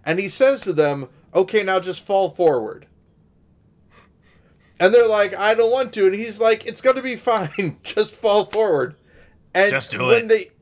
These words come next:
Speaker 1: when they do, everyone is kind of okay. Uh, they, they don't
Speaker 2: <laughs>
Speaker 1: do a good job.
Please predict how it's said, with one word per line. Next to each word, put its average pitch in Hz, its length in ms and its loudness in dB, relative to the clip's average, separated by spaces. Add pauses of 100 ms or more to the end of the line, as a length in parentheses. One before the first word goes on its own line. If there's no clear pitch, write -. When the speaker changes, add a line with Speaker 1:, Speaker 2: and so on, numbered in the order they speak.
(180)
Speaker 1:
when 208 240 -2
they 226 180 2
do, 190 640 -4 (1040)
everyone 240 500 0
is 208 200 -8 (220)
kind 220 460 0
of 208 100 -2
okay. 180 680 0 (140)
Uh, 156 380 0
they, 175 200 2 (160)
they 180 160 4
don't 185 480 -2
Speaker 2:
<laughs> - 0 -
Speaker 1:
do 214 220 0
a 190 40 2
good 175 280 0
job. 165 440 0